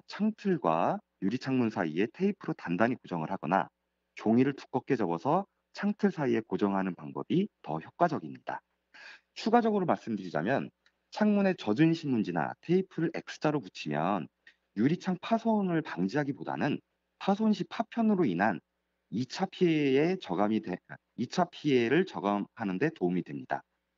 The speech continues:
장기적으로는 이격이 생긴 노후된 창문을 교체하는 것이 바람직합니다만 여의치 않은 경우에는 이런 방법을 쓰시는 것이 도움이 되겠습니다.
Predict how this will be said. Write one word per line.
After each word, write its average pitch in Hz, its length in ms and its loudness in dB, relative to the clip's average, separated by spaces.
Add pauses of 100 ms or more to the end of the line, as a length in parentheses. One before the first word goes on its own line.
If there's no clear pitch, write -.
(720)
장기적으로는 151 720 4
이격이 151 340 2
생긴 147 260 -2
노후된 151 420 4
창문을 147 600 -2
교체하는 120 460 -4
것이 107 180 -8
바람직합니다만 101 1120 -2 (340)
여의치 110 280 4
않은 107 180 0
경우에는 82 440 -2
이런 98 240 0
방법을 78 260 -8
쓰시는 90 400 -8
것이 - 300 -6
도움이 87 220 -2
되겠습니다. - 560 -10